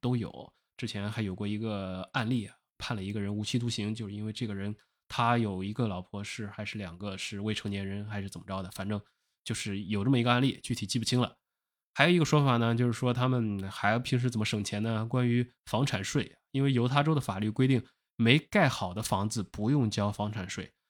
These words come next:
那这些多重婚姻家庭都是需要盖非常大的房子的，不然你想一想，这么多老婆，她也住也住不下啊，还有孩子啊，这些，你一个人一个房间可能都得十几个，所以都要非常大面积的房子。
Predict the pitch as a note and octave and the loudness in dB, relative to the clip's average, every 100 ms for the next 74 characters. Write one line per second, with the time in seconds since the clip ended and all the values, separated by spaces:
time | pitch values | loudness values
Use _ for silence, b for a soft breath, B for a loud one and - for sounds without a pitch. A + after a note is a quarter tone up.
0 | _ _ _ D3 D3+ B2+ C#3+ C#3+ - D#3+ | _ _ _ 2 4 6 4 4 4 4
1 | E3+ C3+ B2+ B2+ C#3+ C#3+ C#3+ C3 A2+ A#2 | 6 6 4 6 6 6 4 4 2 -2
2 | b b _ - D3+ D3 - E3 C#3 D3 | b b _ 0 4 4 6 6 6 2
3 | - F3 C#3+ C#3 G3+ F3 A2 G2+ G2 F#2+ | 2 2 2 0 0 -2 -2 -6 -6 -8
4 | F2+ - D#3 D#3 D#3 A2 B2 B2+ G#2+ E3 | -10 -2 2 2 2 2 2 2 2 2
5 | B2+ C3+ C#3 C#3 A#2+ G#2 A2+ A#2+ B2+ C#3+ | 2 4 2 0 -2 -2 -2 -2 -2 -4
6 | C#3+ A2 - D#3 A#2 C#3 C3 D#3+ B2 G#2 | -4 -6 -2 0 2 0 0 0 -2 -2
7 | G#2+ A#2 G#2 G2+ A2+ B2 G#2+ A2+ A2 G#2+ | -2 -4 -4 -4 -2 -2 -4 -4 -6 -6
8 | G#2+ G#2 C3+ D3 C3+ C3+ B2 A#2 B2+ B2+ | -6 -4 0 2 2 0 -2 -2 0 -2
9 | G#2+ A2+ G#2 - A2+ G2 F#2+ b b _ | -2 -4 -4 -4 -4 -4 -8 b b _
10 | - A#2+ A#2+ A2+ B2+ G#2 C3 A#2 A2+ A#2 | -4 0 2 2 0 0 -2 -2 -4 -4
11 | C3+ B2+ A#2 A2 G2+ - F#2 F#2+ | -4 0 0 0 -2 -8 -12 -12